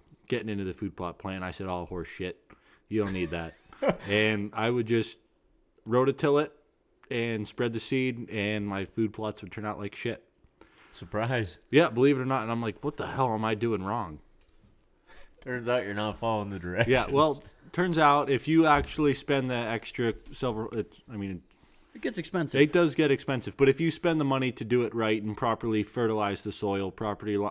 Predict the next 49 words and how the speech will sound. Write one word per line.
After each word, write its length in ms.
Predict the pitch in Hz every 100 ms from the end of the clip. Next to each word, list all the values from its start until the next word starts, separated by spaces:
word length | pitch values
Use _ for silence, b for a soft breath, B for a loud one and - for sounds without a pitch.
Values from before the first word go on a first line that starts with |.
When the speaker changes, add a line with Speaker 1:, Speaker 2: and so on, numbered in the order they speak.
| - -
Speaker 1:
properly 420 | 120 110 113 110
lime 380 | 101 104 104 107
the 80 | 98
soil, 500 | 110 101 101 98 92
kill 240 | - 117 110
all 100 | 104
the 100 | 104
weeds 300 | 104 101 -
beforehand, 680 | 90 - 92 92 95 90 - b b b b b b _ -
uh, 300 | 87 85 -
it's, 300 | 107 92 -
it's 420 | 110 101 - -
worth 260 | 107 101 -
it 60 |
in 120 | 95 90
the 100 | 90
end, 160 | 90
because 320 | 85 - 90 107
my 100 | 95
food 200 | 104 90
plots 460 | 104 95 90 -
the 100 | -
past 300 | 85 95 90
several 280 | - 90 92
years 300 | 90 90 85
have 180 | 85 78
been, 340 | 87 78 78 76 _ _ -
minus 380 | 107 101 95 -
the 80 | 80
beans. 420 | 82 78 73 - _ - -
Uh, 160 | 85 82
Speaker 2:
We 100 | 117
Speaker 1:
but 60 | 151
Speaker 2:
won't, 180 | 190
Speaker 1:
that, 60 | 123
Speaker 2:
we 100 | 131
Speaker 1:
we 0 |
Speaker 2:
don't 140 | 165
talk 60 | 185
Speaker 1:
won't, 180 | 170 147
Speaker 2:
about 80 | 104
Speaker 1:
we 40 |
Speaker 2:
the 40 | 180
Speaker 1:
won't 160 | 151
talk 100 | 151 123
Speaker 2:
beans. 100 | 107
Speaker 1:
about 180 | 101
the 60 | 90
beans. 260 | 80 76